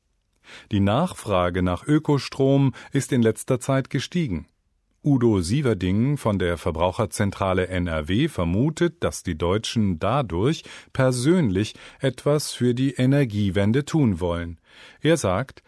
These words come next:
vielleicht hat das Wurzeln in der deutschen Umweltbewegung und der ganzen Atomdiskussion der letzten Jahre.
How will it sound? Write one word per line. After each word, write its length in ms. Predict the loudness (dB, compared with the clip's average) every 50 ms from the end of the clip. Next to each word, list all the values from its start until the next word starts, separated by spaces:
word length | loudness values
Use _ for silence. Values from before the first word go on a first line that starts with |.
| -20 -20 -16 _
vielleicht 680 | 0 2 2 4 4 2 0 -2 -2 -6 -14 -10 -4
hat 180 | -2 -2 -2 -2 -2
das 320 | -2 0 0 -2 -4 -2
Wurzeln 460 | 0 2 2 2 0 0 0 0 0
in 160 | 0 -2 -2 -2
der 100 | -2 -2
deutschen 380 | 0 -2 -2 -2 -2 -2 -2
Umweltbewegung 920 | 0 2 2 2 2 2 0 0 -2 -4 -2 -2 -2 0 0 0 -2 -2 -6 -14 -14 -4 -2
und 160 | 0 0 0
der 80 | 0
ganzen 340 | 0 0 0 0 0 0 0
Atomdiskussion 1120 | 0 -2 -4 0 0 0 2 2 2 0 -2 -2 -2 -4 -4 -4 -2 -2 0 2 2 2 2
der 120 | 2 2
letzten 340 | 0 0 -4 -4 -6 -2 -2
Jahre. 460 | 0 0 0 0 -2 -2 -2 -4 -6